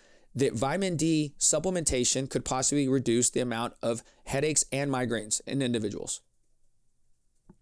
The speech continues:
Vitamin D has been known recently as a, as a natural pain reliever. I, I, I put vitamin D up there with natural pain relievers, uh, just like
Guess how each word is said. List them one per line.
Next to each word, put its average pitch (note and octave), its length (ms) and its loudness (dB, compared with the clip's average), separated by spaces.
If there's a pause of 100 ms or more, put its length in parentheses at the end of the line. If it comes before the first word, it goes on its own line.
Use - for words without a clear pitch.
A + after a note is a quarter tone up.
(300)
Vitamin F3+ 420 0
D F3+ 180 2
has D3+ 100 2
been C#3+ 160 0
known C#3+ 400 0
recently C#3+ 480 2
as B2+ 160 2
a, - 100 -2
as A#2+ 140 2
a A#2 80 0
natural C3+ 300 -2
pain G3 240 -2
reliever. G#2+ 400 -2 (1200)
I, C3+ 220 -2
I, B2 140 -6 (160)
I C#3+ 80 0
put E3+ 200 2
vitamin D3+ 300 -2
D D3 160 4
up D3+ 80 0
there C#3+ 360 0
with B2+ 140 2
natural C3 300 -2
pain C3+ 200 -2
relievers, C3 480 2
uh, G#2 460 0
just C3 240 2
like A#2+ 160 -2